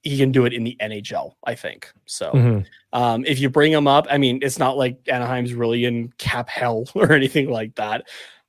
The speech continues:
Speaker 1: Um,
Speaker 2: Yeah.
Speaker 1: but, uh, he is making, you know, a lowly seven sixty-two point five. So, um,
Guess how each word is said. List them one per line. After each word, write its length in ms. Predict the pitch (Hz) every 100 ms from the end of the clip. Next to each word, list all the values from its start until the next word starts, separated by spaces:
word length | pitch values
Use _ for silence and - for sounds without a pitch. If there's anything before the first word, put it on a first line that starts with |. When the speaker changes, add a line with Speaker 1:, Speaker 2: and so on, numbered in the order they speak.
| -
Speaker 1:
Um, 500 | 131 127 120 120 110
Speaker 2:
Yeah. 120 | 113 - 139
Speaker 1:
but, 340 | 143 120 - 139
uh, 320 | 120 113 110 -
he 220 | 139 135
is 220 | 135 131
making, 680 | 131 131 127 131 123 120 113 -
you 80 |
know, 160 | 123 110
a 80 | 127
lowly 500 | 127 123 123 120 117 -
seven 400 | - - 131 131
sixty-two 520 | 131 131 - 123 123
point 200 | 120 117
five. 380 | - 110 110 113
So, 540 | - - 139 110 113 110 _ _ _ _ -
um, 600 | 120 117 110 107 107